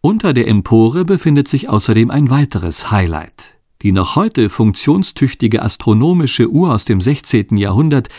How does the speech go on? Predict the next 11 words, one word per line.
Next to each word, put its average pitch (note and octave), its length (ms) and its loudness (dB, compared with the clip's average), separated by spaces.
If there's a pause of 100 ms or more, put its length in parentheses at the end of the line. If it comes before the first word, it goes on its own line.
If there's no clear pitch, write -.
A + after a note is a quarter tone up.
(280)
gehört A2+ 280 2
zu - 120 -4
einer F#2+ 240 0
außergewöhnlichen G#2 960 0
Uhrenart, G2 760 -2
die G2+ 120 2
nur E3+ 320 0
in B2 240 0
Hansestädten F#2+ 640 -2
anzutreffen F2 640 -6
ist. - 340 -18